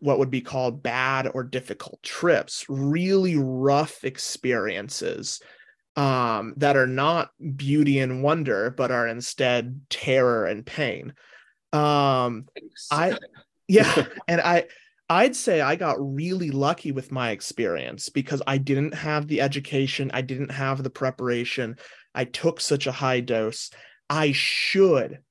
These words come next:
Speaker 1: have had a very difficult experience.
Speaker 2: Yeah.
Speaker 1: But through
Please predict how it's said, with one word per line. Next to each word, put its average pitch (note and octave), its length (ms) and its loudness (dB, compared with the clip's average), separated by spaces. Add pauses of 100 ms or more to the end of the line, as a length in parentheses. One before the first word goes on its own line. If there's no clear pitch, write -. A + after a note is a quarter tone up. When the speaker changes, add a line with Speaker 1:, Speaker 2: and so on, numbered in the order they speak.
(140)
Speaker 1:
have C#3+ 140 -4
had C3+ 280 0
a C3 60 0
very B2+ 380 -4
difficult - 520 -10
experience. - 880 -8 (340)
Speaker 2:
Yeah. B2 260 -12 (100)
Speaker 1:
But D#3+ 440 4 (320)
through D3+ 300 4